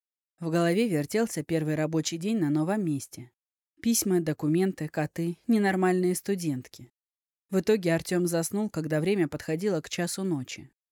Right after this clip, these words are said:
Уже после этого в спальню осторожно прокрался Фома.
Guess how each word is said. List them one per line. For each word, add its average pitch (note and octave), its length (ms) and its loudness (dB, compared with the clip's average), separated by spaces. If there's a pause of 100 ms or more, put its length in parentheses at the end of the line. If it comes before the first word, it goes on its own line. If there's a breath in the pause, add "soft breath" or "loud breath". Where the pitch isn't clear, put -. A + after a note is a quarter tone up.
(440)
Уже G3+ 200 2
после E3 400 0
этого D#3 240 -2
в C#3+ 60 -6
спальню G3 460 0
осторожно E3 560 -2
прокрался F3 500 -2
Фома. D#3+ 460 -4